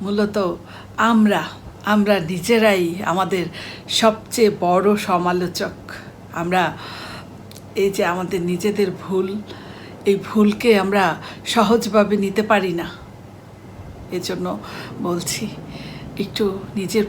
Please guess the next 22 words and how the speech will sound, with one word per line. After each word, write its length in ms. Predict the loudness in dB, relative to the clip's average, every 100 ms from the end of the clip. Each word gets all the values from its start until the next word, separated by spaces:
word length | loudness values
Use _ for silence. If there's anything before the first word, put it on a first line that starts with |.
| -2
প্রতি 280 | -6 -4
চলুন 360 | -4 -4 -4 -4
আমরা 440 | -4 -2 -2 -4
সহনশীল 600 | -6 -6 -4 -4 -2 -4 -6
হই। 120 | -6 -8 -10 -14 -14 -14 -8
আমাদের 340 | -4 0 0
যে 160 | 2 -2
ভুলগুলো 560 | 0 -2 0 2 2
আছে, 360 | 2 0 -4 -6 -6 -12 -12
সেগুলোকে 560 | -4 -2 0 -2 0 0
আমরা 400 | 2 0 -2 -4
ক্ষমা 280 | -2 2 2
করতে 340 | 2 -4 -4 -4
শিখি। 480 | -4 -6 -10 -12 -12 -14 -14 -14 -12 -2
কারণ 300 | 0 0 -2 -6 -10 -10 -6
আমরা 280 | -2 -2 -2
তো 140 | -2
মানুষ, 680 | 2 2 2 0 -2 -4 -2
আমরা 240 | -2 -4
কোনো 260 | -4 -6 -2
রোবট 520 | -2 0 0 0 -4
নই। 220 | -6 -4